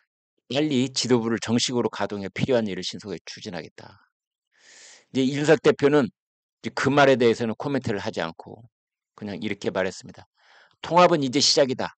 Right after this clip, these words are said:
시작이 반이라는 말이 있는 것처럼 상당히 어려운 고비를 잘 넘어왔다. 나머지 반을 채우는 것은 저희 역량이고 자세히 담겼다." 네, 제가 봤을 때는 이제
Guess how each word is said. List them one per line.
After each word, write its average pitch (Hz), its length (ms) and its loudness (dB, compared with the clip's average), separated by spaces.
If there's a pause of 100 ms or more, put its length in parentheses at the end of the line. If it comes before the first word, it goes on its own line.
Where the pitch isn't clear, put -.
(120)
시작이 123 420 0
반이라는 104 480 -4
말이 95 180 -4
있는 95 160 -10
것처럼 117 320 -4 (220)
상당히 120 420 -4
어려운 104 380 -2
고비를 104 300 -6
잘 92 220 -8
넘어왔다. 82 560 -10 (280)
나머지 104 440 -2
반을 95 340 -6
채우는 123 360 -4
것은 123 280 -8 (240)
저희 101 360 -6
역량이고 98 640 -4 (200)
자세히 92 340 -8
담겼다." - 580 -18 (1080)
네, 92 300 -6 (560)
제가 127 220 2
봤을 127 240 4
때는 127 400 -2 (580)
이제 127 560 2